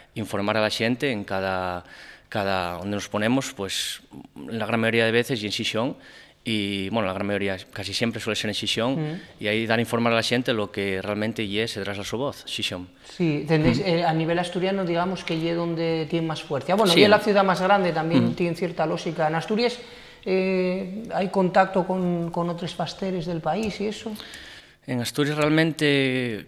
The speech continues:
Speaker 1: que yo personalmente creo que non. Lo que lle,
Speaker 2: Mm.
Speaker 1: bueno, el tema de, de, tema de lo de los perros y eso sí, pero el tema de lo que lle el animalismo,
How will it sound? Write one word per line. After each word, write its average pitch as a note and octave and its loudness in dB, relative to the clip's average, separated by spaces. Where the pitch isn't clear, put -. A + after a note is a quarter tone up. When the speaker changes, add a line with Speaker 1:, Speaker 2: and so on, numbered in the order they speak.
Speaker 1:
que B2+ 2
yo C3+ 0
personalmente C3+ 2
creo C3+ 2
que A2+ 2
non. F#2+ -2
Lo G#2+ -6
que G#2+ -2
lle, A#2 0
Speaker 2:
Mm. - 2
Speaker 1:
bueno, B2+ 2
el G2 -6
tema A#2 2
de, A#2 2
de, A2 2
tema A#2+ 2
de A2 0
lo A#2 -4
de A2 -2
los G2+ -6
perros B2+ 4
y A#2+ 0
eso - -4
sí, A2 -2
pero G2 -2
el G2+ -4
tema A#2+ 2
de B2+ 2
lo A2+ -4
que A#2 -2
lle A2+ 2
el B2 0
animalismo, B2 0